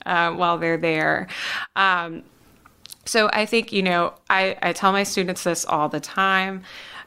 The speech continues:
that I really hate grading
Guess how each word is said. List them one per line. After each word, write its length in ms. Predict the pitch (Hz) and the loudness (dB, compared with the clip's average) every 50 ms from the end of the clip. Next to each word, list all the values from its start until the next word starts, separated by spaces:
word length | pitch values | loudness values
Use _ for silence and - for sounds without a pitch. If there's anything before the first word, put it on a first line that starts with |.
| _ _ | _ _
that 400 | 180 180 185 175 170 160 - - - | -4 0 0 2 2 0 -2 -2 -2
I 100 | 165 170 | 0 0
really 380 | 170 165 175 170 160 165 160 160 | 2 2 2 2 4 2 2 0
hate 640 | 156 - - 190 185 180 175 - - - - - - - _ _ _ _ _ _ _ 180 160 | 0 -2 0 2 2 2 2 0 -2 -6 -6 -6 -6 -8 _ _ _ _ _ _ _ -14 -6
grading 880 | - 185 175 165 160 165 160 160 170 170 170 175 180 190 202 214 214 | 0 2 4 4 4 4 4 2 2 2 2 2 0 0 -2 -2 -6